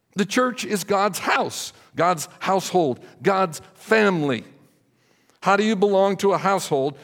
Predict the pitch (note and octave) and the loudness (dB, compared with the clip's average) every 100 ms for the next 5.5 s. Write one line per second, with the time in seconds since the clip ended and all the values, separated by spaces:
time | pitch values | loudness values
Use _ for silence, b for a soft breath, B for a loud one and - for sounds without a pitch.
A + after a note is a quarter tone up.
0 | B F3+ A3+ A3+ A3 G3+ F3 E3 F3 E3+ | B 0 2 2 2 2 4 2 2 -2
1 | E3+ D3+ - A3+ G3+ C#3 C3+ C#3+ B - | -4 -2 0 2 2 0 -4 -4 B -2
2 | E3 D3 G3+ - - D4 D#4+ - F#3+ D3+ | -2 0 -2 -2 -6 -4 -4 -4 -2 -2
3 | C3+ C3+ C3 - D3 C3 F3 - - b | -2 -4 -4 -4 0 2 0 -4 -20 b
4 | b b b b _ - F3+ F#3 F#3 - | b b b b _ -4 0 0 -4 -6
5 | B3+ C#4+ D3+ G#2 | -6 -4 -6 -10